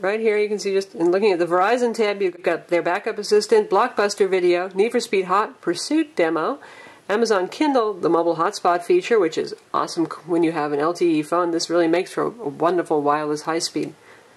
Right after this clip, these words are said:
hotspot for your laptop or tablet. We've got mobile I M, Vcast Video, My Verizon Mobile, N F L Mobile, Let's Golf two, couldn't live without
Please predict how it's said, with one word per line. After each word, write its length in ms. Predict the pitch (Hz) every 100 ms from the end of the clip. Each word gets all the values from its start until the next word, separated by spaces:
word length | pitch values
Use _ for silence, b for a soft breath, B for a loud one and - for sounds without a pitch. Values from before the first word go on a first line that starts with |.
| B
hotspot 460 | - 185 - 165 156
for 80 | 170
your 100 | 147
laptop 480 | 151 170 - 160 147
or 60 |
tablet. 500 | 143 175 185 165 214 - B B B B B
We've 80 |
got 180 | - 185
mobile 320 | 190 220 214
I 180 | 170 180
M, 300 | 170 247 269
Vcast 440 | 226 247 240 214 208
Video, 340 | 240 240 220
My 240 | 196 202
Verizon 440 | 226 180 165 165 165
Mobile, 340 | 160 170 170
N 160 | 185 170
F 160 | 139
L 160 | 226 330
Mobile, 420 | 254 165 175 180 -
Let's 180 | 143 -
Golf 300 | 147 147 -
two, 400 | 254 226 214 208
couldn't 220 | - 165
live 80 | 160
without 380 | 165 160 175